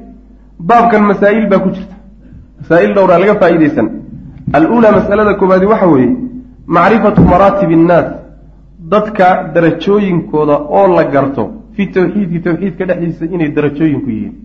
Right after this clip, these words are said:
Dadku tawxiidka kuma sinna, iimaankana kuma sinna, way ku kala sarreeyaan. Sarraynta ay tawxiidka ku kala sarreeyaan bayna jannada darajaadkeeda ku kala sarreynayaan.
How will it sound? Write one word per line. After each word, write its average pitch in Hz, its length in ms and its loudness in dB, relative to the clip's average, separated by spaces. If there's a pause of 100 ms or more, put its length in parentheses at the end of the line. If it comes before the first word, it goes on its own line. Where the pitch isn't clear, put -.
(640)
Dadku 160 300 -4
tawxiidka 147 460 -2
kuma 135 260 -4
sinna, 104 280 -8 (580)
iimaankana 156 540 2
kuma 139 180 -2
sinna, 104 320 -8 (580)
way 143 100 0
ku 139 120 0
kala 139 160 -2
sarreeyaan. 104 480 -4 (840)
Sarraynta 185 540 2
ay 160 180 0
tawxiidka 165 460 -2
ku 165 120 -8
kala 156 280 -2
sarreeyaan 147 600 0
bayna 131 360 0
jannada 147 380 -2
darajaadkeeda 139 680 -2
ku 131 120 -6
kala 113 220 -4
sarreynayaan. 104 460 -8